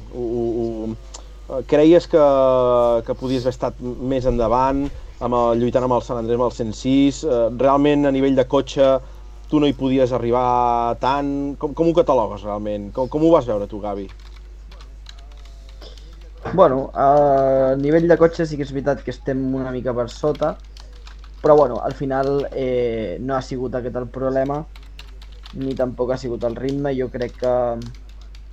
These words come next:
Speaker 2: que tenim ritme per, per haver guanyat la promo, però sí que és veritat que amb el nostre cotxe en concret hem tingut molta mala sort. Eh, a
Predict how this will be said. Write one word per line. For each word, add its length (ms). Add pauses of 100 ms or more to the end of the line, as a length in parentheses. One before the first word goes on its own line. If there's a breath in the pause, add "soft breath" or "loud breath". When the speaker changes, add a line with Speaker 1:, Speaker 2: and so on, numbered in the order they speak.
(420)
Speaker 2:
que 100
tenim 560
ritme 400
per, 140 (260)
per 160
haver 220
guanyat 340
la 80
promo, 400
però 80
sí 140
que 80
és 80
veritat 340
que 80
amb 140
el 80 (100)
nostre 380
cotxe 240
en 80
concret 500 (560 soft breath)
hem 160
tingut 400
molta 400
mala 160
sort. 380 (260)
Eh, 640
a 140